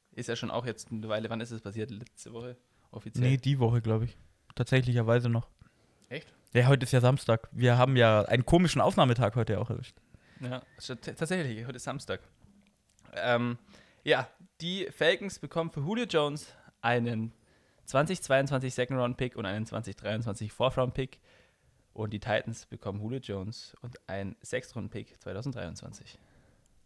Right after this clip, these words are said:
Speaker 1: Wir
Speaker 2: Und
Speaker 1: haben euch abstimmen
Speaker 2: und einen
Speaker 1: lassen.
Speaker 2: restuck-, restructured Contract für Ryan Tannehill, weil die fünfzehn Mille, die hat man einfach nicht so auf der Hand.
Speaker 1: <laughs> Ja. Genau, äh, der irgendwie die, wie war das, die,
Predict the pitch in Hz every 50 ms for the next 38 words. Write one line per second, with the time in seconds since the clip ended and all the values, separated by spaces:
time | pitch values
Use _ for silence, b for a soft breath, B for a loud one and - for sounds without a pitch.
0 | _ - 120 135 156 175 185 185 165 143 160 165 - 151 156 156 165 131 139 147
1 | 156 143 127 - 123 135 139 165 170 - - 120 - - - - 131 135 139 165
2 | 190 - - - - 147 - - - - - - - - 143 147 160 165 - -
3 | 143 - - - - - 143 131 135 135 139 139 135 - 156 156 151 131 123 113
4 | 113 110 110 110 104 120 - - 151 151 - - - 139 135 139 160 202 220 190
5 | 208 202 196 214 - 247 226 220 190 190 - 180 160 151 139 - - 131 113 117
6 | - - 117 120 120 110 - 127 - - - - - B B B B B B B
7 | B - 131 131 127 127 - - 120 120 120 117 113 113 - - - 123 123 120
8 | 120 120 - - - - - - - _ - - 143 139 139 131 131 131 123 131
9 | 123 123 123 120 120 135 147 151 151 143 143 139 - - - 131 127 127 127 127
10 | 127 127 123